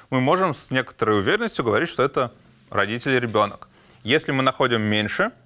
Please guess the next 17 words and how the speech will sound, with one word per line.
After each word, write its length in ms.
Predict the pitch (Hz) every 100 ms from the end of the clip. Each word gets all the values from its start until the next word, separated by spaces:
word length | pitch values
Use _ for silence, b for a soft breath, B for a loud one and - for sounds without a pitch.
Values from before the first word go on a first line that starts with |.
| _ b b b
совпадений, 600 | - 147 - 135 139 135
но 160 | 117 113
тем 200 | - 123
не 100 | 113
менее 220 | 113 107
достаточное 520 | 104 104 185 220 226
количество, 340 | 208 202 190 147
мы 100 | 120
можем 280 | 151 156 110
говорить, 240 | 113 180
что 160 | - 135
это 180 | 123
родственники 460 | 113 175 - 180 151
в 60 | -
каком-то 360 | - 156 151
далёком 420 | 110 117 131 123 - B B
поколении. 580 | 117 - 110 110 101 101